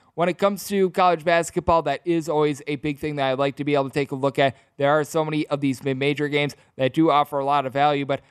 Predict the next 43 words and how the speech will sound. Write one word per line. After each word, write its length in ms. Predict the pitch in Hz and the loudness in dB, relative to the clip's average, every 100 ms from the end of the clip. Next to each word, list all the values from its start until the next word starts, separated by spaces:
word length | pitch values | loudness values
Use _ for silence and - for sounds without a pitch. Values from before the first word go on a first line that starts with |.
| - | -2
how 80 | 160 | 0
about 220 | 214 214 | 2 0
if 160 | 196 196 | 0 0
we 220 | 185 165 _ | 2 0 _
wind 220 | 156 170 180 | -2 0 0
up 80 | |
going 300 | 160 175 175 | 0 0 2
with 320 | 175 170 165 - _ - | 2 4 2 0 _ -6
a 120 | 165 | -4
game 300 | 151 170 202 | -2 -2 -2
involving 720 | 185 165 180 175 180 180 185 - | -2 2 2 2 0 -4 -6 -6
a 180 | 185 180 | -4 -2
power 300 | 165 240 208 | 0 -2 0
conference 340 | 170 131 127 | 0 -2 -6
team? 200 | 135 107 _ - | -6 -8 _ -4
That'd 180 | 175 233 | -2 -2
be 160 | 196 | -6
Georgia, 440 | - 175 226 190 143 | 0 2 4 2 -2
<laughs> 100 | 127 | -4
and 200 | 131 135 _ _ | -8 -12 _ _
Georgia 420 | - 220 302 233 202 | 0 2 2 0 -4
is 160 | 160 | -2
finding 300 | 196 185 175 | -2 -2 -4
themselves 400 | 165 151 185 170 | -8 -2 0 0
a 120 | 143 117 | -2 -4
hefty 340 | 180 185 170 | -4 -2 -2
underdog 420 | 156 151 143 135 - _ _ | 0 2 2 2 -2 _ _
as 120 | 139 | -6
they 100 | 160 | -2
wind 260 | 160 165 147 | 2 2 0
up 60 | |
hitting 160 | 180 214 | -4 -4
the 80 | 175 | 0
road 140 | 208 | 0
to 80 | 160 | 0
face 260 | 190 196 | -2 0
off 160 | 202 196 | 2 2
against 260 | 185 196 - | 0 -6 -4
Cincinnati. 680 | 180 165 175 175 160 120 - _ - | -4 0 2 4 2 -2 -12 _ -10
To 80 | 117 | -6
use 640 | 123 120 120 175 220 185 | -2 -2 -4 -4 -4 -6
the 240 | 196 185 | -4 -4
words 440 | 170 185 202 208 | 0 2 2 2